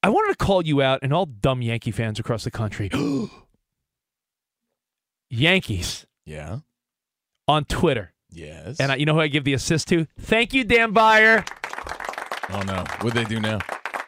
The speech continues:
Speaker 1: Dan Byer said, "Yo, you gotta bring this up," and he was right. The Yankees posted a picture on Twitter and social media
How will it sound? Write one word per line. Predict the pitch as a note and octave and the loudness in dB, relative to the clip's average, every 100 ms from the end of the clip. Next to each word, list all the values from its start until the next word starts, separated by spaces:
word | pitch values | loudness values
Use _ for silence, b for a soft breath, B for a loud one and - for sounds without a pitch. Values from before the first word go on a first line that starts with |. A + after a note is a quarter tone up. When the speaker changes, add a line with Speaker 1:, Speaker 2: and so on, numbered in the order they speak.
| - - - | -10 -10 0
Speaker 1:
Dan | D#3+ E3 | 2 4
Byer | D#3+ D#3 C#3 C3 - - - - - | 4 4 2 -2 -6 -12 -12 -10 -6
said, | - D3 B2+ | 0 2 4
"Yo, | D#3 | 2
you | C#3+ G#3 | 2 2
gotta | D#3 C#3 | 2 2
bring | D3+ C#3+ | 0 2
this | C#3+ - | 2 4
up," | D#3+ C#3+ | 2 2
and | B2 C3+ | 0 0
he | F3+ | 0
was | C3 G#2+ | -2 0
right. | C#3+ C#3 A2+ b b b b _ _ _ - | 2 2 0 b b b b _ _ _ -2
The | A#3 | 0
Yankees | A#3 D4+ F4 D#3+ B2+ A#2+ - - _ _ _ _ _ _ _ _ | 4 2 2 0 -2 -2 -6 -14 _ _ _ _ _ _ _ _
posted | A3+ B3+ C4 C4 A#3 - _ _ _ _ | 2 2 2 -2 -2 -4 _ _ _ _
a | F#3 | -2
picture | - - - - D#4 C#4 - | 2 0 0 0 0 0 2
on | F#3 F3+ F3+ F3 F3 - | 2 4 4 2 0 -6
Twitter | - G#3 G3+ G3+ G3+ | -2 0 2 2 2
and | D#3 | 0
social | F#3 E3+ F#3 | 0 0 0
media | C#3+ C#3 B2 A2+ | 0 2 2 -2